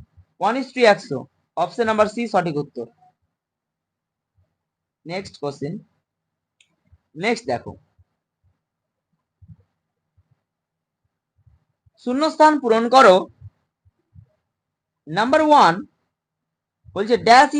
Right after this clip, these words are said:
স্কেলের মাধ্যমে গ্লোবের মানচিত্র আঁকা হয়, তাহলে এখানে হয়ে যাবে শূন্যস্থানে, একের শূন্যস্থান হবে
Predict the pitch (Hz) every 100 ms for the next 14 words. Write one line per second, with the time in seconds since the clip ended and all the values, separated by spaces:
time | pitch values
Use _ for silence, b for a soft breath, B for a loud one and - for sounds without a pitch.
0 | 277 - 285 277 240 214 202 254 190 165
1 | - _ _ _ _ 143 156 262 294 302
2 | 285 269 202 208 254 262 262 - 202 233
3 | 214 196 131 - _ _ _ _ _ _
4 | _ 202 226 226 170 - 196 262 277 269
5 | 233 185 165 208 349 _ 208 208 220 208
6 | 165 185 185 220 254 247 226 208 208 208
7 | 202 202